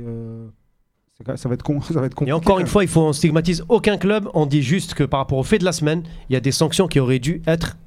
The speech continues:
Speaker 2: plus importantes par rapport aux faits, clairement. Et là, c'est pas le, c'est pas le cas. Donc c'est quand même grave.
Speaker 1: Bon, on va revenir sur, euh, monsieur Zetchi, qui est quand même président de la faf, et sur ce thème de la violence, on ne l'entend pas beaucoup. Il y a également, euh, <clears throat>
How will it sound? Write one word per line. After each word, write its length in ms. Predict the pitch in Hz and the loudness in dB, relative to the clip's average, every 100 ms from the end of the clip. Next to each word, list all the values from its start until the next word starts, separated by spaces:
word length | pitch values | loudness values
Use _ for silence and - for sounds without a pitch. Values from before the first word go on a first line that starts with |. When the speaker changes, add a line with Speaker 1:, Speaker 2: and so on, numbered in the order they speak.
| - | -2
Speaker 2:
plus 220 | 180 165 | 0 0
importantes 500 | 165 180 - 139 - - _ _ | 0 0 0 -2 -6 -16 _ _
par 80 | 135 | 0
rapport 320 | 127 - - | 0 -2 -2
aux 80 | 151 | -2
faits, 240 | 135 127 95 - - | 0 -2 -4 -8 -2
clairement. 400 | 156 120 95 - - | 0 0 -6 -10 -8
Et 100 | 123 | -2
là, 320 | 165 180 165 - _ | -2 -4 -10 -20 _
c'est 180 | - 147 | -2 0
pas 100 | 160 | 0
le, 140 | 156 | -2
c'est 100 | 160 | -8
pas 120 | 139 120 | -12 -16
le 60 | |
cas. 140 | 110 87 _ _ _ | -18 -20 _ _ _
Donc 120 | 113 - | -20 -10
c'est 120 | - | -2
quand 100 | 139 | 0
même 140 | 135 | 0
grave. 300 | 120 92 - - _ _ _ _ _ _ _ 117 101 98 _ _ _ _ _ _ - | -2 -4 -8 -20 _ _ _ _ _ _ _ -20 _ _ _ _ _ _ _ _ -4
Speaker 1:
Bon, 100 | 165 | -2
on 20 | 143 | -2
va 80 | 127 | -2
revenir 320 | 139 151 147 | -4 -6 -8
sur, 220 | - 113 | -8 -8
euh, 160 | 117 113 113 95 | -8 -12 -14 -18
monsieur 340 | 123 - 143 | -20 -10 -6
Zetchi, 480 | 120 131 - 190 190 - | -4 -4 -4 -4 -6 -10
qui 80 | 123 | -10
est 40 | |
quand 80 | 127 | -4
même 100 | 127 | -4
président 340 | - 123 120 120 | -4 -6 -6 -6
de 60 | |
la 80 | 113 | -6
faf, 260 | 156 151 123 | -4 -4 -4
et 40 | |
sur 180 | - 123 | -6 -6
ce 100 | 131 | -6
thème 280 | - 139 123 | -2 -2 0
de 80 | |
la 100 | 117 | -2
violence, 400 | 110 131 131 - - | -2 -2 -4 -8 -10
on 80 | 131 | -8
ne 40 | 120 | -6
l'entend 240 | 113 117 | -6 -6
pas 100 | 123 | -6
beaucoup. 380 | 117 - 202 220 - _ _ _ 135 | -6 -4 -4 -6 -18 _ _ _ -10
Il 100 | 131 | -6
y 40 | |
a 40 | |
également, 480 | 135 135 147 151 139 127 123 | -4 -2 -4 -4 -4 -4 -6
euh, 20 | 135 _ _ | -10 _ _
<clears throat> 60 | - | -20